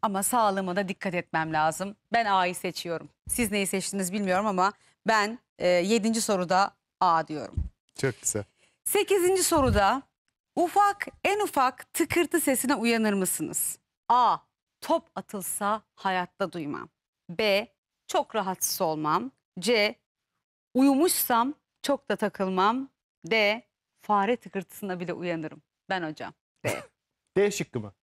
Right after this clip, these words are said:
Speaker 1: D.
Speaker 2: B şıkkı.
Speaker 1: D.
Speaker 2: D, evet.
Speaker 1: Yani fare tıkırtısına
Speaker 2: Fare
Speaker 1: bile
Speaker 2: tıkırtı-,
Speaker 1: uyanırım.
Speaker 2: evet.
Speaker 1: Dokuzuncu soru.
Speaker 2: Son sorumuz.
Speaker 1: Ve son
Speaker 2: Evet.
Speaker 1: sorumuz. İnşallah siz de bu testi, uyku
Speaker 2: <laughs>
Speaker 1: testini canlı yayında yaptınız. Biraz sonra hocam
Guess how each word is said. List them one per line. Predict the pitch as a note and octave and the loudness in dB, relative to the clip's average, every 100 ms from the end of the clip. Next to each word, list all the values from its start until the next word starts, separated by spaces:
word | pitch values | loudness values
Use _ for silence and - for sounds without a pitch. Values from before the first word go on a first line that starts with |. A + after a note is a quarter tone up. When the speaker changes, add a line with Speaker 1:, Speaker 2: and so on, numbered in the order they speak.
| - | -6
Speaker 1:
D. | D3 - _ _ - | -6 -6 _ _ 0
Speaker 2:
B | F#3 A3 | 2 2
şıkkı. | D3 - G#2 F#2 _ F3 | 0 -2 -4 -4 _ -2
Speaker 1:
D. | A3+ F3 - _ - | 0 0 -4 _ 0
Speaker 2:
D, | E3 B2+ F#2 - | 2 2 -2 -2
evet. | C3+ A2 - - - | 0 0 -2 -10 -6
Speaker 1:
Yani | F#3+ F3+ | -4 -2
fare | - A#3 A#3 | 0 2 2
tıkırtısına | - - G#3 - G#3+ | -2 -6 -8 -6 -2
Speaker 2:
Fare | - | 0
Speaker 1:
bile | C#3 | 0
Speaker 2:
tıkırtı-, | - A#2 | 0 0
Speaker 1:
uyanırım. | - D#3 | -2 -4
Speaker 2:
evet. | A#2 G#2+ F#2+ - - _ - - _ _ _ _ _ _ - - _ _ _ - | 0 0 0 -4 -20 _ -12 -12 _ _ _ _ _ _ -20 -20 _ _ _ -6
Speaker 1:
Dokuzuncu | F#4+ F4 D#4+ D4 C#4+ | -2 0 0 2 2
soru. | B3 F3 | 2 2
Speaker 2:
Son | D#3 | 2
sorumuz. | C3+ C3 G#2+ | 2 0 2
Speaker 1:
Ve | D4 | 2
son | - D#4 | 2 2
Speaker 2:
Evet. | - | 2
Speaker 1:
sorumuz. | C4 G#3+ F3 E3+ - - - _ _ _ - | 2 -2 -4 -6 -6 -8 -12 _ _ _ -4
İnşallah | C#4 - A#3+ A3 A3 | -2 0 2 2 0
siz | C4+ B3 | -2 -2
de | G#3+ | -2
bu | C4 | 0
testi, | A#3+ G#3 A#3 | 0 0 -2
uyku | A3+ G#3+ | -2 -2
Speaker 2:
<laughs> | |
Speaker 1:
testini | B3+ A3 - A3+ | -2 -2 -2 -4
canlı | G#3 A3+ A#3 | 0 0 0
yayında | A3+ G#3+ | 0 2
yaptınız. | G#3+ A3+ - C4 C#4+ D#4 - - - - | 2 0 -2 0 0 0 -8 -20 -12 -2
Biraz | B3+ B3+ - | 0 0 0
sonra | B3 A#3 | 0 0
hocam | G3 A#3+ A3+ G#3+ B3 | 0 0 2 2 0